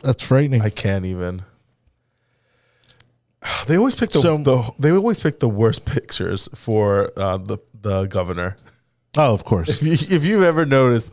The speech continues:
Speaker 2: the left-leaning news articles always have the worst pictures for the governor.
Speaker 1: Mm.
Speaker 2: Bug-eyed and everything else, or, like, half in the middle of taking a, a sip or something. And then Fox has him, like,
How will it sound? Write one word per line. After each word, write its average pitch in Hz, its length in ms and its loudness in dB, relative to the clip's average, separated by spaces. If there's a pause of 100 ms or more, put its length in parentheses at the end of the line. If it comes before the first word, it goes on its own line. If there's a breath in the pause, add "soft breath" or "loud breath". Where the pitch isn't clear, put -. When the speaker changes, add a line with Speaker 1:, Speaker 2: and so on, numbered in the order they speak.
(100)
Speaker 2:
the 117 140 4
left-leaning 117 640 0
news 107 180 0
articles 117 460 0 (320 loud breath)
always 156 360 4
have 113 180 0
the 120 100 4
worst 117 460 2
pictures 117 340 0
for 110 80 -4
the 101 100 0
governor. 85 380 0
Speaker 1:
Mm. 92 560 -10
Speaker 2:
Bug-eyed 113 560 2
and 110 80 -2
everything 110 380 0
else, 107 260 0
or, 113 60 0
like, 107 120 -4
half 110 320 -2
in 113 80 -2
the 107 60 -2
middle 104 220 -2
of 98 80 -6
taking 104 280 -8
a, 95 80 -6 (100)
a 98 100 -6
sip - 420 -6
or 131 60 -4
something. 151 420 -4 (560 loud breath)
And 113 160 2
then 123 140 2
Fox 104 320 -2
has 101 240 0
him, 98 100 -2
like, 95 180 -2